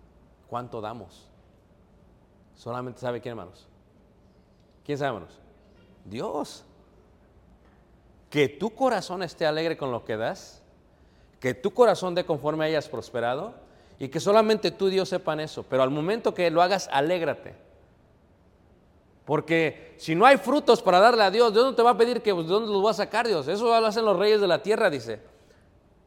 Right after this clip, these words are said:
Jesús lo dijo, dice, "No, los reyes de la tierra se enseñorean de ustedes, pero así no seráis vosotros", dice. No, no,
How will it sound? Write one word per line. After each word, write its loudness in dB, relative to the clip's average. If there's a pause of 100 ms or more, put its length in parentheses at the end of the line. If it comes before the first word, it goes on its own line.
Jesús -2
lo 6
dijo, 0
dice, -2
"No, 0
los 6
reyes 4
de 2
la 2
tierra 0
se -2
enseñorean -2
de -2
ustedes, -4 (720)
pero 2
así 2
no 4
seráis 4
vosotros", 0
dice. -10
No, -2
no, 0